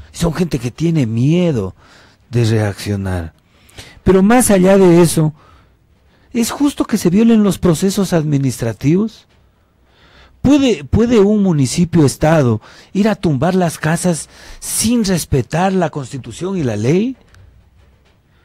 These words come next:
¿Por qué no siguen los procesos administrativos? ¿Por qué si necesitan esa parte no se hace la declaratoria de utilidad pública? ¿Por qué no se siguen los procesos de expropiación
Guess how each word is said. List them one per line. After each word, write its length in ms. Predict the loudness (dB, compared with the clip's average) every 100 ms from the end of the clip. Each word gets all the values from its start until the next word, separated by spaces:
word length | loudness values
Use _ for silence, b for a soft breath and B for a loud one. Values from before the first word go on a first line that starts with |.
| _ _ _ _ _ _ _ _ _ _ -4
¿Por 140 | -2
qué 100 | 2
no 160 | 2 2
siguen 400 | 0 0 0 -2
los 140 | -2
procesos 560 | -2 -2 -2 -4 -4 -4
administrativos? 1000 | -4 -4 -4 -4 -6 -4 -4 -4 -8 B B B -2
¿Por 160 | 0
qué 160 | 2 0
si 140 | 2
necesitan 720 | 0 0 0 -2 -2 -2 -2
esa 320 | -2 0 -2 0
parte 480 | 0 0 -2 -4 B B B B -2
no 200 | 0 2
se 200 | 2 2
hace 280 | 2 2
la 120 | 0 0
declaratoria 800 | 0 0 2 0 2 2 4 2
de 80 |
utilidad 500 | 2 0 0 2 0
pública? 680 | 0 0 0 2 0 0 -4 -4 B B B B
¿Por 100 | 0
qué 120 | 2
no 120 | 0
se 140 | 2 0
siguen 300 | 0 0 0
los 100 | -2
procesos 540 | -2 -2 0 0 0
de 80 | 0
expropiación 920 | -2 -2 -2 0 -2 0 0 0 -2